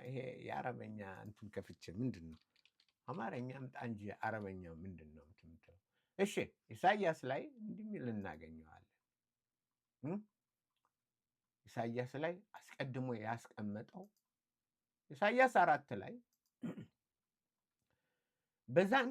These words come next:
ቀን ሰባት ሴቶች፣ ሴቶች፣ ሰባት ሴቶች ሙሉ ናቸው፣ ሙሉ ናቸው። እነዚህ ሴቶች እኮ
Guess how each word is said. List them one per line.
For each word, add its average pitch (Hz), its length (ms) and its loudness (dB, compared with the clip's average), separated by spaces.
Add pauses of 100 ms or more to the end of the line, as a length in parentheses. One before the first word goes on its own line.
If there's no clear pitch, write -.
ቀን 233 300 2
ሰባት 208 420 6 (100)
ሴቶች፣ 208 500 2 (2000)
ሴቶች፣ 98 380 -6 (360)
ሰባት 104 420 -6
ሴቶች - 420 -20 (1500)
ሙሉ 180 160 0 (100)
ናቸው፣ 95 360 -10 (440)
ሙሉ 214 420 2 (140)
ናቸው። 110 400 0
እነዚህ 85 280 -14
ሴቶች - 340 -20
እኮ - 140 -20